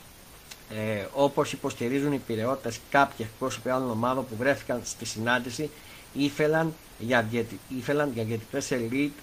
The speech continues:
ή της πρώτης κατηγορίας από, από όλες τις χώρες της Ευρώπης, δίχως παραμέτρους, με συνέπεια να προκύψει διάσταση απόψεων. Ο Παναθηναϊκός, για παράδειγμα, στη δική του θέση κάνει λόγο για elite διαιτητές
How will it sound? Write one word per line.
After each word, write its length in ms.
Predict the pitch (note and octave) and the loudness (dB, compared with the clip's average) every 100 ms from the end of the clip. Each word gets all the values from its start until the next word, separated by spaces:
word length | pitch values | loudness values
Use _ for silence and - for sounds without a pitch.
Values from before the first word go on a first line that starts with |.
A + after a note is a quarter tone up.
| - | -4
ή 120 | D3 | -4
της 180 | C#3 - | -2 -4
πρώτης 300 | C#3 C#3 - | -2 -2 0
κατηγορίας 680 | C3 G#2+ A2 A2 A#2+ C#3 - | 0 0 -2 -2 0 -2 -4
από, 540 | B2+ A#2 B2+ A#2+ A2+ A2+ - - - - - - | -6 -4 -2 -2 -2 -6 -18 -20 -18 -20 -14 -6
από 340 | G#2+ B2+ C3+ | -4 0 4
όλες 300 | D#3+ D#3+ - | 6 4 0
τις 220 | - - - | -6 -8 -4
χώρες 360 | C#3 C3+ C#3+ C#3+ | 2 4 4 2
της 180 | C#3 - | -4 -2
Ευρώπης, 480 | A2 C3+ C#3 C3 A#2 C3 | 2 2 2 0 -4 -2
δίχως 280 | D#3+ C3 | -2 -4
παραμέτρους, 720 | - A#2+ G#2 A2 C#3 C#3+ C#3+ | 0 2 2 2 0 0 -4
με 120 | C3 A2+ | -4 -4
συνέπεια 440 | A#2+ C3+ D3 D3+ | -2 0 2 2
να 140 | C#3+ | -2
προκύψει 760 | A#2+ A2 G#2+ - D3 - D#3+ D#3 - - - - - | -2 -6 -6 -6 -6 -2 -2 -2 -8 -18 -20 -14 -2
διάσταση 640 | A#2 C3+ C3+ - D3 - | 4 4 4 4 2 4
απόψεων. 640 | C#3 - D#3 - - F#2+ F2 - | 2 4 4 4 -4 -6 -10 -10
Ο 60 | A#2+ | -4
Παναθηναϊκός, 640 | A#2 A#2 A2+ A2+ A2+ D#3 | -2 -2 -2 -4 -2 0
για 120 | D3+ | 2
παράδειγμα, 460 | C3 A#2+ C3 C#3+ C#3+ | 2 2 2 0 -2
στη 180 | - A#2+ | -4 -4
δική 420 | A2 A2 - D3 | -4 -4 -2 -2
του 180 | D3 A2+ - | -2 -8 -2
θέση 380 | C3 C3+ - C#3 | -2 0 -4 -6
κάνει 280 | - D3 C#3 | 0 2 2
λόγο 400 | A#2+ B2+ C#3+ D3 C3 | 0 2 2 2 0
για 200 | A#2+ A2+ | 2 2
elite 220 | B2+ D3 - | 0 -2 -2
διαιτητές 640 | C#3+ A2+ - - C#3+ D3 | -2 -2 -6 2 4 4